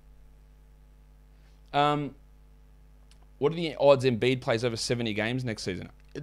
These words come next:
To be honest, it feels pretty good, doesn't it? He's really hasn't been hurt much this year. How many games has he played this season? Fifty-six.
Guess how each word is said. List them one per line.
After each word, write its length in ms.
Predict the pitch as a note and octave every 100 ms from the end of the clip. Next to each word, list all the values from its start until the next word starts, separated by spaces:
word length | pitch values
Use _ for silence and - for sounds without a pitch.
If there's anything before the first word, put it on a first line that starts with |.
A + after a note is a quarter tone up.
| D3+
To 160 | G#3
be 140 | G#3 D3
honest, 480 | F3+ B2+ - - - - - - - - - - - - - -
it 180 | C#3 C3
feels 240 | - C#4 C#4
pretty 240 | - F3+
good, 240 | B2 G#3
doesn't 240 | E3 - G#3
it? 120 | G#2+ - -
He's 220 | B3 - - -
really 640 | B2+ A#2+ C3+ G3+ E3+ A#2+ G2
hasn't 320 | - C#3+ E3 C3
been 180 | C3+
hurt 260 | B2+ A#2 C#3+
much 220 | C#3 C3
this 220 | - A#2+
year. 180 | C3 C3 - - - -
How 80 | -
many 120 | A3+
games 300 | G3+ E3 D#3+
has 40 | D3
he 80 | C3
played 280 | C#3+ B2+
this 120 | G#2+ C3
season? 380 | D3+ G#2 F2+ - - - -
Fifty-six. 800 | - F3 D3 - - A#2+ - -